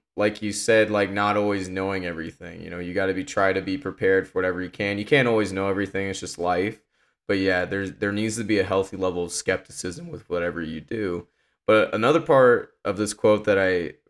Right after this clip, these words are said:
part of the reason I picked it is the last part of it that I like too, where it's like,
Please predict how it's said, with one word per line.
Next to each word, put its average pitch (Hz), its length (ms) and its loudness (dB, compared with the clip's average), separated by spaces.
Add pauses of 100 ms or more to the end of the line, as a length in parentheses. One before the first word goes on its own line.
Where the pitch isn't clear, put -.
(240)
part 120 140 8
of 117 60 6
the 110 40 4
reason 107 160 0
I 98 40 -2
picked 143 300 0
it 98 320 0 (340)
is 95 200 -8
the 95 120 0
last 104 340 2
part 104 120 4
of 95 60 -2
it 95 40 -4
that 92 120 0
I 95 40 2
like 95 240 -2
too, 127 200 0
where 101 140 -2
it's 95 180 -6
like, 92 220 -2